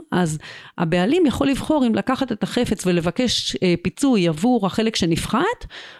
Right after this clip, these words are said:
או ל-, לקבל תשלום. ועל זה רב חיים שואל, איך יכול להיות שש-, אז זה אומר ששמים לגזלן, כי אם הבעלים יכול לבחור בין, אה, לקחת את החפץ, אה, כלומר, הוא יכול לבחור לקחת את החפץ ולקבל תשלום עבור הפחת,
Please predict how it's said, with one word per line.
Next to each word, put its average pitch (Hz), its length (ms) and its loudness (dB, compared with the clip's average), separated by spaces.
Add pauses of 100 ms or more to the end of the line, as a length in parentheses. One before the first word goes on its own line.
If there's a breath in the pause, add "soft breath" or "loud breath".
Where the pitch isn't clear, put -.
(120 loud breath)
או 403 220 2
ל-, 302 260 2
לקבל 233 360 0
תשלום. 156 480 2 (300 loud breath)
ועל 180 160 2
זה 233 160 0
רב 320 120 0
חיים 320 260 2
שואל, 330 320 2
איך 226 120 0
יכול 254 260 0
להיות 262 260 0
שש-, - 280 0 (160)
אז 185 160 0
זה 180 100 2
אומר 214 220 2
ששמים 254 440 2
לגזלן, 277 540 2
כי - 100 -2
אם 208 260 2
הבעלים 190 520 0
יכול 214 240 0
לבחור 165 400 0 (420 loud breath)
בין, 196 320 0 (380)
אה, 180 100 2
לקחת - 340 -2
את - 100 -6
החפץ, - 520 -4 (180)
אה, 165 320 2
כלומר, 180 220 0
הוא 175 100 2
יכול 226 200 0
לבחור 208 340 0
לקחת 214 420 -2
את 190 80 -8
החפץ - 600 -4
ולקבל 175 1000 -2
תשלום 208 440 -2
עבור 202 300 0
הפחת, 392 560 -2